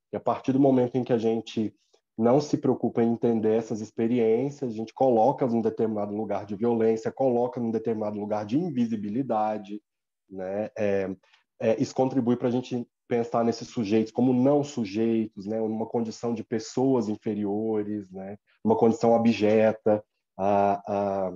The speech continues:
mas esse bugar faz parte também. Eu acho que a partir do momento que a gente vai ampliando a construção de atores políticos nessa cena, ampliando a discussão disso no cu-, nos, nos diferentes, nas diferentes disciplinas acadêmicas, não só na psicologia,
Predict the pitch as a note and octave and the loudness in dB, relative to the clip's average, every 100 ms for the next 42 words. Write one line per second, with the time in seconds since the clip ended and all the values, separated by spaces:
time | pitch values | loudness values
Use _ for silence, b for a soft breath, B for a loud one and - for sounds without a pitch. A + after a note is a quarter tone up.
0 | F2 _ _ _ _ _ C3+ D#3 D#3+ E3 | -10 _ _ _ _ _ 2 2 2 0
1 | C3+ B2+ D3+ D#3 - C#3+ A2 - A2+ A2 | 0 -2 -4 -6 -4 -2 -2 -6 -6 -6
2 | F#2 F#2 G2+ - A2+ - - G#2+ A#2+ C3 | -6 -6 -4 0 0 -2 -4 -4 2 4
3 | B2+ - A#2+ A#2 G#2+ A2 A2 - _ - | 4 0 -4 -2 0 0 0 -4 _ -8
4 | G#2+ B2 A2+ A2+ B2+ A#2 B2 A#2+ A2+ - | -4 0 2 2 0 -2 -4 -10 -10 -4
5 | A#2 A2 - A#2 G#2+ - A2 G#2 G#2+ - | 0 0 0 0 -2 -2 0 0 -4 -6
6 | G#2 G#2 - - G#2 G#2+ G#2 F#2 F2 - | -8 -8 -12 2 4 6 4 0 -6 -10
7 | b b - - B2 A#2+ A#2+ B2+ A#2+ - | b b -2 2 4 6 6 4 2 -2
8 | A#2 - B2 C3+ G2+ B2 C#3 - A2 A#2+ | -4 0 2 2 4 2 2 0 0 -2
9 | - B2 A2+ A2+ G#2 G#2 A2 F#2+ F2+ A#2 | -2 -4 0 -2 -2 -2 -4 -4 -4 -2
10 | A2 A#2+ - B2+ A#2 - _ - G#2+ G#2+ | 0 -2 -6 -12 -12 -18 _ -2 0 0
11 | - A2+ A#2 C3 - A2 A2+ A2+ A2+ A#2 | 0 0 2 0 -2 0 2 2 0 -2
12 | G2 G#2 G#2 G#2 G2 B2+ - A#2 A2 - | 0 0 -2 -2 0 0 2 0 -2 -6
13 | G#2 G#2+ G2 E2+ F2+ C#3 D3+ G2+ | -4 -2 -2 -6 0 4 4 4